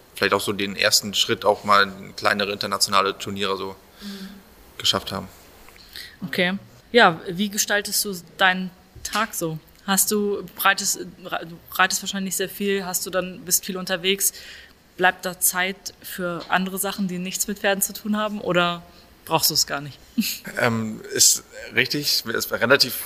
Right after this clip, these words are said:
Speaker 1: wenig Zeit bleibt, ähm, weil so der Alltag, okay, wir fangen morgens um sieben an und dann reiten, reiten, reiten,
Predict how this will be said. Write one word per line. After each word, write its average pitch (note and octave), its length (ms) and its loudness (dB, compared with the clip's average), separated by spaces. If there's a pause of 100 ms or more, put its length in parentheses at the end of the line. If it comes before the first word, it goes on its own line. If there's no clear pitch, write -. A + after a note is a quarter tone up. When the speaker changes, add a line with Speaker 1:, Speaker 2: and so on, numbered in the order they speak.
(160)
Speaker 1:
wenig A#2 420 2
Zeit C3+ 260 6
bleibt, D3+ 440 0 (320)
ähm, A2 460 -6 (420)
weil G2 100 -4
so G2 140 -2
der F2+ 140 0
Alltag, A2 340 4
okay, G2 200 -8
wir G2 120 -8
fangen G2 360 -6
morgens G2+ 260 -2
um F#2+ 100 -12
sieben G2 200 -4
an A#2 220 4
und F#2+ 140 -6
dann G2 260 -8 (600)
reiten, F#2+ 440 0 (300)
reiten, - 240 -4
reiten, G#2 500 0